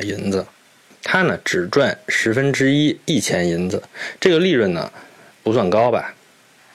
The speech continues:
成本是八千银子，税款是一千银子，他只赚一千银子，这个利润不算高吧？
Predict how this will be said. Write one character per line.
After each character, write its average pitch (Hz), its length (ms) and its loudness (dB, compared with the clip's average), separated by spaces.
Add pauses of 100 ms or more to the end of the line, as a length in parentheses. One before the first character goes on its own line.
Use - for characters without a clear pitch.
(340)
成 151 240 0
本 147 180 0
是 85 420 0
八 95 240 0
千 90 260 -2
银 85 240 -2
子， 92 240 -2 (160)
税 135 300 2
款 - 300 -4
是 92 220 0
一 101 140 0
千 90 240 -2
银 85 180 -6
子， 87 140 -4 (340)
他 - 140 0
只 - 300 -2
赚 127 280 2
一 120 120 0
千 90 200 -4
银 82 180 -6
子， 92 120 -2
这 135 160 0
个 131 80 0
利 156 100 0
润 120 160 2
不 - 120 -2
算 101 180 0
高 95 220 2
吧？ 82 120 -2